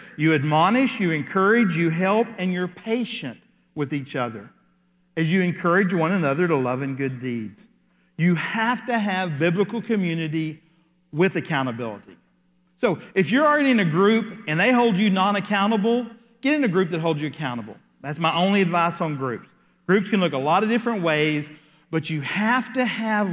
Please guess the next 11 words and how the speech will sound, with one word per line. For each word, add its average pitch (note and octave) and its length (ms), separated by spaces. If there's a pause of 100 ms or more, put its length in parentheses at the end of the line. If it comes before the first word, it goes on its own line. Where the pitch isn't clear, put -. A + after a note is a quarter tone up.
one C#3+ 400 (360)
to E3+ 60
get E3+ 160
more D#3+ 200
spiritually D3+ 560
fit. B2+ 420 (320)
It's E3 200
like E3+ 240
your - 120
core D#3 340
muscle. B2+ 420